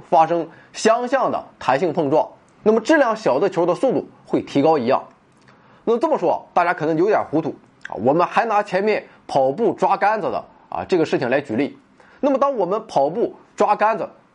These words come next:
拐弯的时候，如果地上的杆子也在移动，那么我们的速度也多少会受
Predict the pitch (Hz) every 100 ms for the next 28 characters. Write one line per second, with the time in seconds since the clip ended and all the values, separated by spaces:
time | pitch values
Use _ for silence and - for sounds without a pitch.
0 | _ 165 139 185 196 - 117 90 - -
1 | - 285 311 214 - 262 226 175 127 202
2 | 180 190 120 120 160 135 185 - - -
3 | - 202 185 104 107 87 104 151 180 277
4 | 160 - - - 101 92 123 202 165 101
5 | 131 120 143